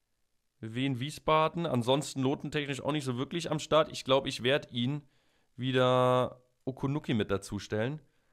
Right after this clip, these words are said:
Mats Möller-Deli auf der zehn. Das würde bedeuten, kein Can Usun von Beginn an. Usun und Kenan Yildiz als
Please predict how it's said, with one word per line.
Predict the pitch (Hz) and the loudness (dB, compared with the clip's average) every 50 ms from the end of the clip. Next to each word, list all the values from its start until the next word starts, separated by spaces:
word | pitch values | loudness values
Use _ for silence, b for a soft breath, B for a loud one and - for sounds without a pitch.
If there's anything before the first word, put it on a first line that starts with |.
| _ _ _ | _ _ _
Mats | 110 113 127 123 - 147 | 0 0 0 0 0 0
Möller-Deli | 143 139 135 127 117 117 127 135 147 143 | 2 2 2 2 2 0 -2 0 0 2
auf | 78 127 123 - | 2 0 0 2
der | - 120 117 - | 0 0 0 0
zehn. | - - 131 131 143 160 175 185 185 - _ _ _ _ _ _ _ | -2 -2 -2 0 0 0 -2 -4 -6 -10 _ _ _ _ _ _ _
Das | - 120 110 127 | -6 -4 0 2
würde | 131 151 - | 4 4 6
bedeuten, | 131 139 117 131 127 143 156 160 - 170 160 - | 6 6 6 8 8 8 8 8 4 0 -2 -2
kein | - - 139 135 143 160 170 - - - | 4 6 6 8 8 6 4 2 -2 -6
Can | - - 143 127 151 - - | 2 4 6 6 6 4 0
Usun | 151 156 151 151 156 160 160 151 - - - | -2 -2 0 2 2 2 2 2 -2 -8 -14
von | - - 139 147 147 | -4 -2 0 0 2
Beginn | 135 139 131 - 156 156 - - | 0 -2 -2 -2 -2 -2 -2 2
an. | 107 104 117 135 - | 2 2 2 2 0
Usun | 151 156 139 165 165 143 | -2 -2 0 0 2 2
und | 143 131 | 0 -2
Kenan | - - 143 147 147 143 | 0 0 2 4 4 4
Yildiz | 131 143 151 156 165 139 131 | 4 2 2 2 0 0 2
als | - 131 135 135 143 - - - - | 4 6 6 6 6 2 -4 -12 -16